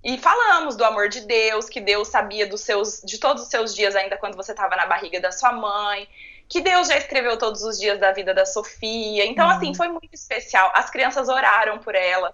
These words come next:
Speaker 2: Ah, olha
Speaker 1: Foi um
Speaker 2: que
Speaker 1: momento,
Speaker 2: legal.
Speaker 1: assim, muito mágico, sabe? Então, é, é onde tá o meu coração mesmo, é no Ministério Infantil.
Speaker 2: Hum. E eu sei,
Speaker 1: E
Speaker 2: você
Speaker 1: aí
Speaker 2: Não, pode falar.
Speaker 1: Não, e aí, desse, desse meu amor pelas crianças, que surgiu essa ideia da gente fazer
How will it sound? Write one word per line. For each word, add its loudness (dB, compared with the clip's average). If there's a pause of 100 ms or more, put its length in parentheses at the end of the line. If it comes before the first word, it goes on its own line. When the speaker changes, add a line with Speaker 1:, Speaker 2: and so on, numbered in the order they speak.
(120)
Speaker 2:
Ah, -10
olha -8
Speaker 1:
Foi 4
um 2
Speaker 2:
que 0
Speaker 1:
momento, -6
Speaker 2:
legal. -10
Speaker 1:
assim, -4
muito -8
mágico, 0
sabe? 2
Então, 0
é, 2 (840)
é 6
onde -2
tá 4
o 0
meu -4
coração 0
mesmo, -8
é 2
no -8
Ministério -4
Infantil. -8
Speaker 2:
Hum. -14 (380)
E -2
eu 4
sei, 0
Speaker 1:
E 2
Speaker 2:
você 4
Speaker 1:
aí 2 (140)
Speaker 2:
Não, -6
pode 0
falar. 0 (1400)
Speaker 1:
Não, 4
e 2
aí, 4
desse, 0
desse -4
meu 2
amor 2
pelas 2
crianças, 2
que -4
surgiu -2
essa 4
ideia 4
da 6
gente -4
fazer 4